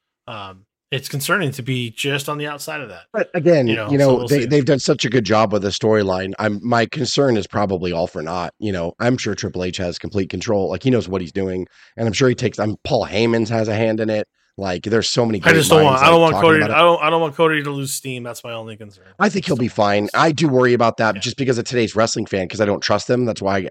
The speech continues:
Speaker 2: got on my soapbox early in the
Speaker 1: <laughs> Right.
Speaker 2: episode, 'cause I really think, I really think a lot of wrestling fans are dickholes, and, like, they don't understand, like, that, you know, the du-, first of all, the W W E is gonna follow the money.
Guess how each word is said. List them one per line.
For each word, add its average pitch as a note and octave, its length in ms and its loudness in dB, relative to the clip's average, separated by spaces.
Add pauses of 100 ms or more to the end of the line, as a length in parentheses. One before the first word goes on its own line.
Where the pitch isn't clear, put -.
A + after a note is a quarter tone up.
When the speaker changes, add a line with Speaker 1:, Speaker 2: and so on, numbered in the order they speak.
(100)
Speaker 2:
got F#2+ 160 -2
on F2+ 80 -6
my E2 80 -6
soapbox A2 500 0
early G#2 240 0
in F#2+ 60 -2
the - 60 -2
Speaker 1:
<laughs> F#2 40 -2
Right. F2+ 80 -4
Speaker 2:
episode, C3+ 400 0 (320)
'cause D#3 60 2
I D#3+ 40 6
really D#3 200 6
think, D3+ 260 0
I C#3+ 120 4
really D3+ 260 4
think C#3 160 0
a C3 60 2
lot B2 140 4
of B2+ 60 2
wrestling B2 220 0
fans A#2 260 -4
are A2+ 80 0
dickholes, F#2+ 680 -4
and, G2 260 -4
like, G2 220 -2
they G#2+ 100 2
don't A#2+ 260 2
understand, A2 600 -2
like, F#2 300 -4 (600)
that, G#2+ 260 0 (1200)
you A2+ 120 -12
know, C#3 140 2
the A#2+ 140 -2
du-, C#3 160 6
first F#3 240 0
of D#3+ 80 -2
all, C#3 80 4
the A2+ 60 -2
W C3+ 220 4
W A#2+ 100 2
E A#2 40 0
is G#2+ 80 -4
gonna G#2+ 100 -2
follow G2+ 300 2
the F#2 100 -6
money. E2+ 300 -8